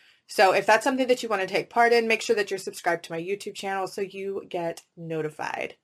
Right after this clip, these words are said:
And last but not least, I have started a new channel. <laughs> Um, it is, it's not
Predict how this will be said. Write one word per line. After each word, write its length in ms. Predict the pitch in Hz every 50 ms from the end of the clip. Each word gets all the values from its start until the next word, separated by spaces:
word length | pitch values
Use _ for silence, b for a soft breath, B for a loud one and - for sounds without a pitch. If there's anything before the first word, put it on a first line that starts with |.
| _ b b b b b b b b b b b b -
And 240 | 269 277 285 285 269
last 240 | 269 262 262 262 262
but 100 | 240 226
not 200 | 220 - - 214
least, 420 | 254 269 277 277 285 269 - - -
I 160 | 240 240 247
have 260 | 240 - 269 247 233
started 720 | - - - 254 208 196 233 226 220 220 220 208 226 220 B B B B B B B B 330 320 269 B
a 100 | - 208
new 380 | 202 220 254 302 330 359 370 339
channel. 580 | - - 226 190 175 175 180 190 214 240 302 262 B
<laughs> 60 | B B B _ _ _ _ _ - - _ _ _ _ _ _ _ _ _ _ _ _ _ B B 370 359 311 B - -
Um, 380 | 220 226 226 226 220 220 220 214 - -
it 200 | 233 233 233 233
is, 520 | 240 240 233 233 226 226 226 220 - - _ _ -
it's 180 | 214 202 -
not 500 | 220 220 214 226 247 254 247 - - -